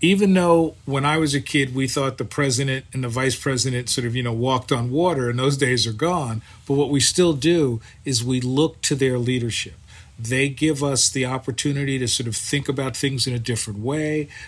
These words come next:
They legitimize some issues. And the fact that they are both talking so clearly,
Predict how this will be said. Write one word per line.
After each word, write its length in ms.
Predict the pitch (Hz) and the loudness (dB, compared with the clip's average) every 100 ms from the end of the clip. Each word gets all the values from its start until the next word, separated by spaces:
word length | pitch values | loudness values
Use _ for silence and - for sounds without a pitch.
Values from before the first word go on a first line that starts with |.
| - | -12
They 760 | 117 117 123 127 131 131 127 127 | -8 -4 -2 0 2 2 0 -2
legitimize 1040 | 123 113 120 147 160 151 143 139 143 135 | -2 -2 2 2 2 0 0 0 0 4
some 300 | - - 131 | 6 6 2
issues. 720 | 131 139 - 156 147 151 147 - - - | 0 2 2 2 0 -2 -4 -8 -16 -14
And 160 | 139 127 | -8 -4
the 60 | |
fact 400 | 113 160 160 160 | -2 0 -2 -2
that 140 | 147 127 | -4 -2
they 100 | 139 | -2
are 100 | 127 | -2
both 320 | 120 151 147 | 0 0 0
talking 440 | 156 139 135 135 | -4 -6 -6 -4
so 260 | 120 - 175 | 0 0 0
clearly, 680 | - - 170 156 139 123 120 | -4 -4 -2 0 0 -2 -4